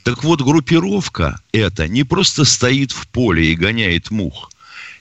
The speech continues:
Эта группировка выкопала там все, что можно, нас-, на-, натащила сверху любую защиту, что возможно,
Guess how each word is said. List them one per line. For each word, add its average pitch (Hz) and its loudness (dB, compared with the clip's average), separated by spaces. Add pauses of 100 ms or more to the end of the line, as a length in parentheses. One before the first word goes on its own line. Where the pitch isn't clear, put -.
Эта 123 0
группировка 123 -2 (120)
выкопала 110 0
там 107 -4
все, 110 0
что - -2
можно, 104 0 (840)
нас-, 104 0
на-, 113 0 (420)
натащила 120 2
сверху 110 -2
любую 120 0
защиту, 110 0
что 104 0
возможно, 101 0